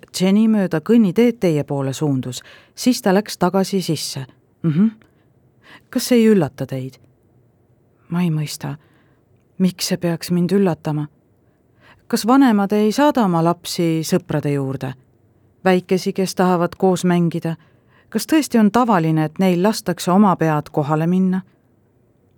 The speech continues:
See on päris turvaline naabruskond ja me elame vaid kahe maja kaugusel. Nii et, äh, Jenny tuleb alati teie juurde oma pead. Alati?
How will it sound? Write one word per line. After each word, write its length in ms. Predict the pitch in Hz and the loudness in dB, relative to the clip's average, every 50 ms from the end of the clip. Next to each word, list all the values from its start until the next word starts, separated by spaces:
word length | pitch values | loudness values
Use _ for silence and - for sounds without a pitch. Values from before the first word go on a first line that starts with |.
| _ _ _ _ _ _ _ _ - 190 | _ _ _ _ _ _ _ _ -6 -6
See 180 | 180 - - 196 | -6 -2 0 0
on 140 | 180 170 170 - | 2 2 0 0
päris 360 | - 190 185 185 165 - - | 0 0 2 0 -2 -4 -2
turvaline 560 | - 233 240 - 185 175 151 147 151 156 165 | 0 2 2 2 2 0 0 0 0 0 2
naabruskond 720 | 175 220 240 226 - 156 143 - - - 156 147 147 143 - - - - - - _ _ _ - | 4 4 2 2 2 -4 -8 -8 -6 -2 -2 0 0 -2 -4 -10 -18 -20 -20 -20 _ _ _ 0
ja 100 | 180 185 | 2 4
me 140 | 196 202 | 4 4
elame 320 | 208 214 208 196 190 185 185 | 4 4 4 2 2 2 2
vaid 220 | 196 190 190 - - | 2 2 0 0 0
kahe 220 | 208 214 208 208 | 0 2 4 4
maja 260 | 190 190 196 196 190 185 | 4 4 2 2 0 0
kaugusel. 580 | - 247 247 202 - - 135 - 147 131 135 - - _ _ _ _ _ _ _ _ _ _ _ _ _ _ _ _ _ _ - | 2 2 2 2 0 -4 -8 -8 -8 -8 -10 -12 -16 _ _ _ _ _ _ _ _ _ _ _ _ _ _ _ _ _ _ 2
Nii 140 | 214 226 226 | 2 4 4
et, 240 | 214 214 - - 202 | 2 0 -2 0 0
äh, 180 | 196 190 190 190 - - | 2 2 0 -2 -2 2
Jenny 240 | 214 240 285 285 | 4 4 4 4
tuleb 280 | 240 220 202 180 165 - | 4 2 2 0 2 2
alati 360 | 196 240 269 254 - - 202 | 2 2 2 0 -2 -4 0
teie 320 | - 202 208 208 202 196 196 | 2 4 4 4 4 4 4
juurde 380 | 196 190 190 190 185 - 185 | 4 2 2 0 0 2 2
oma 220 | 185 180 160 139 131 | 4 4 4 2 0
pead. 360 | - 135 123 117 123 - - _ _ _ _ _ _ _ _ _ _ _ _ _ _ _ _ _ _ _ _ _ _ _ _ _ _ _ _ _ _ _ _ _ _ _ - | -2 -6 -6 -8 -10 -12 -16 _ _ _ _ _ _ _ _ _ _ _ _ _ _ _ _ _ _ _ _ _ _ _ _ _ _ _ _ _ _ _ _ _ _ _ -4
Alati? 520 | 165 170 175 185 185 - _ - 226 214 | -2 0 0 0 -2 -4 _ -4 -4 -4